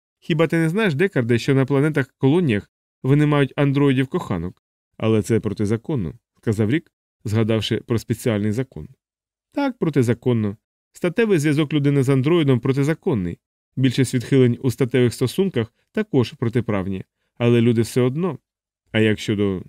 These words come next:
ні, не сексу, а кохання. Секс — це інша назва для кохання. А як щодо любові до своєї країни,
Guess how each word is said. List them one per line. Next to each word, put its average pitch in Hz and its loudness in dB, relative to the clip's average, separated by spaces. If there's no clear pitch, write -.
ні, 123 -2
не 98 -2
сексу, - -2
а - -8
кохання. 101 -4
Секс — - -4
це 202 2
інша 214 -2
назва 151 0
для 117 -2
кохання. 92 -8
А 110 -2
як 107 2
щодо 107 0
любові 107 0
до 113 -4
своєї 113 0
країни, 101 -4